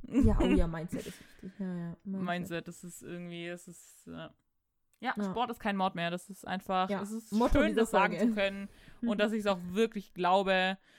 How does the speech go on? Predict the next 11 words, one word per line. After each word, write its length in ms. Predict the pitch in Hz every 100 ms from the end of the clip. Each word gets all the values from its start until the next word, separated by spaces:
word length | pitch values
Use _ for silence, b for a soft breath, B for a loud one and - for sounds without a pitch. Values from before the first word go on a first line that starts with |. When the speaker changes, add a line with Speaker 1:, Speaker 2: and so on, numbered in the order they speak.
| b b _ -
Speaker 2:
und, 540 | 180 175 175 165 -
ähm, 640 | 180 170 165 165 165 165 - _ _ _ _ -
Speaker 1:
Ja. 180 | 180 156 _ 330
Speaker 2:
ja. 220 | 392 185 - - _ _ _ _ _ _ - -
Speaker 1:
Cool. 160 | 202 - _ _ _ _ _ _
Schön. 380 | - 415 349 214 - _ _ _ _ _ _ _ _
Mega. 240 | 262 302 220
Speaker 2:
Ja, 60 | 185
und 40 |
nach 140 | 190
dem, 560 | 202 196 196 185 180